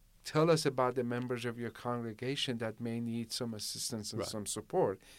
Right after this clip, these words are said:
Speaker 1: during these difficult times." A nonprofit organization stepped in and helped us. And, uh, so we were, and unfortunately at that time,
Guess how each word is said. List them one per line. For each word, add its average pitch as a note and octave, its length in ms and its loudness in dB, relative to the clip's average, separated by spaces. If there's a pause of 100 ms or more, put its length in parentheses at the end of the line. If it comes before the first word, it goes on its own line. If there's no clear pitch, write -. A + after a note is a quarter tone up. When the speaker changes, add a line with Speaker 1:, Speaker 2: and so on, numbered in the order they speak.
(120)
Speaker 1:
during A#2 260 2
these G#2+ 200 -2
difficult G#2+ 500 -8
times." G2+ 460 -2 (460)
A A#2+ 80 0
nonprofit A#2+ 680 4
organization C3 720 0
stepped A#2+ 360 -4
in A#2 240 -6
and A2+ 260 -8
helped A#2+ 300 -4
us. B2+ 320 0 (520)
And, C3+ 320 8
uh, C3+ 200 10
so E3 160 4
we E3 160 2
were, F3+ 340 4
and B2+ 320 0
unfortunately C3+ 760 2
at A#2+ 140 2
that A#2+ 240 0
time, A#2+ 480 0